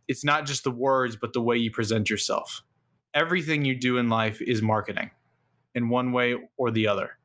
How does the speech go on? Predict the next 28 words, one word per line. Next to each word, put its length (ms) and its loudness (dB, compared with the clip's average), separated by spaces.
You're 100 0
marketing 420 2
yourself, 640 -2
but 140 -2
not 340 2
marketing 480 2
yourself 500 2
as 240 0
if 200 0
in 320 0
getting 480 0
approval, 720 -2
but 180 0
marketing 380 2
yourself 500 0
in 200 -2
that 280 0
when 140 0
you 100 2
come 240 0
into 220 -2
the 100 0
room, 260 2
you're 280 0
ready 340 2
to 140 -6
hear 640 0
everybody. 640 0